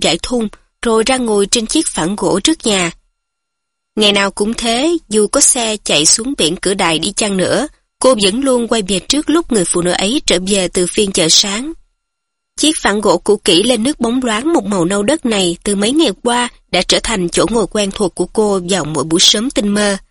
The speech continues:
Ở nơi đây, cô có thể ngồi xếp bằng theo một động tác yoga đơn giản nào đó, hoặc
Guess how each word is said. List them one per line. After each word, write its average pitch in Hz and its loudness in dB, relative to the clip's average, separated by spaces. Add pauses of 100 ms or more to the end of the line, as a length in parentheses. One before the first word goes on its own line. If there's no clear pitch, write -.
(680)
Ở 190 2
nơi 226 2
đây, 208 2 (260)
cô 214 4
có 185 2
thể 185 0
ngồi 202 2
xếp - 0
bằng 190 -2
theo 269 -4
một 214 0
động 165 2
tác 294 -2 (140)
yoga 214 2
đơn 190 0
giản 170 0
nào 190 -2
đó, 196 -2 (420)
hoặc 214 2